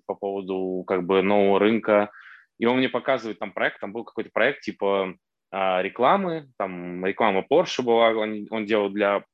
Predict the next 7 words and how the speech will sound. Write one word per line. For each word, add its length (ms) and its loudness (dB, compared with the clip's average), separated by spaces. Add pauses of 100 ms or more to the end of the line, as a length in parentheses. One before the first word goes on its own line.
(520)
Porsche 300 0
рекламу 340 -2
виртуальной 400 -2
реальности, 440 -8
и 220 -2
была 240 6
реклама, 600 2